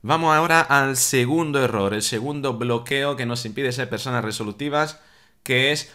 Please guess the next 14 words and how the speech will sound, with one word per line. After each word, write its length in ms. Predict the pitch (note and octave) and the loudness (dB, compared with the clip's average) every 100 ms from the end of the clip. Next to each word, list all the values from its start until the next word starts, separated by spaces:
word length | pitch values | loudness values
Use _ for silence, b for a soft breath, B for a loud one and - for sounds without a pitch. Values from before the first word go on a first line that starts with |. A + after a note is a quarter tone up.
| B | B
la 260 | - B2 B2+ | -4 0 2
impaciencia. 1120 | B2+ A#2+ A#2 G2+ - - C#3 G2+ F2+ - F2 | 0 -2 0 0 -2 0 2 2 -2 -8 -6
La 80 | F#2+ | -4
impaciencia 500 | A2+ A2 - E3+ D#3+ | -4 -6 -8 -6 -6
por 140 | B2+ B2 | -2 -2
el 100 | A#2+ | -2
resultado, 600 | A#2 A2+ G2+ C#3+ C#3 A#2+ | -4 -6 -8 -4 0 0
lo 140 | G#2+ | -2
cual 140 | B2+ E3 | -4 -4
nos 140 | D3 | -4
lleva 300 | C3+ D3 D3+ | -2 0 0
a 200 | - B2 | 0 -2
rendirnos 560 | A#2+ A#2 A#2+ D#3 D3 - | -2 -6 -6 -6 -8 -6
pronto, 460 | G#3 E3 B2 D2+ | -6 -6 -6 -14